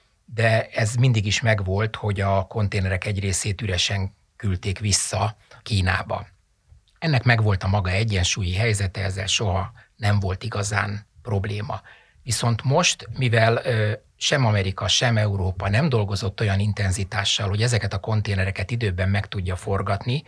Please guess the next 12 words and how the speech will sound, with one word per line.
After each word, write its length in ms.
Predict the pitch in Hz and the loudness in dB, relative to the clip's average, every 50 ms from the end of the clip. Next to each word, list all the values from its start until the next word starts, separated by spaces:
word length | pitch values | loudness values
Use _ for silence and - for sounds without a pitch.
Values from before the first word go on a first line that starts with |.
| - - - - _ | -12 -20 -20 -20 _
és 180 | - 101 - | -6 -4 -2
vissza 320 | - 120 113 - - 113 98 | 0 2 2 2 2 0 -2
tudja 320 | - - 98 90 95 87 | -2 -2 -2 -2 -2 -2
küldeni, 460 | - - 117 127 135 127 120 117 110 | -2 -2 -2 0 0 2 2 2 2
kialakult 800 | 107 - - 131 123 113 101 98 101 - - 113 117 127 127 - - - - - _ _ | 0 0 0 2 2 4 4 2 0 0 -2 0 0 0 -2 -4 -10 -18 -20 -20 _ _
egy 180 | - 107 117 | -10 -4 0
óriási 480 | 123 113 107 98 95 90 87 - - 92 | 2 2 2 4 2 2 2 0 -2 -2
konténerhiány 1080 | - - 98 92 90 - 92 90 95 87 92 92 101 104 95 92 90 95 95 101 - - _ _ _ _ _ _ _ _ - - - - | -4 -2 -2 -2 0 0 -2 -2 -2 -2 -2 -2 0 0 0 2 2 0 0 -2 -2 -6 _ _ _ _ _ _ _ _ -20 -20 -18 -16
az 220 | - - - - | -16 -12 -6 -2
indító 680 | 117 104 95 92 95 90 - - - - - - - _ _ _ | 0 2 2 2 0 -2 -4 -6 -8 -8 -8 -10 -12 _ _ _
kínai 560 | - - 101 92 92 90 92 92 95 92 - _ _ _ | -8 -4 -2 0 0 0 -2 -2 -4 -8 -10 _ _ _
oldalon. 600 | - 104 104 101 101 98 101 101 98 98 - 101 | -6 -2 0 0 2 0 0 -2 -2 -4 -6 -8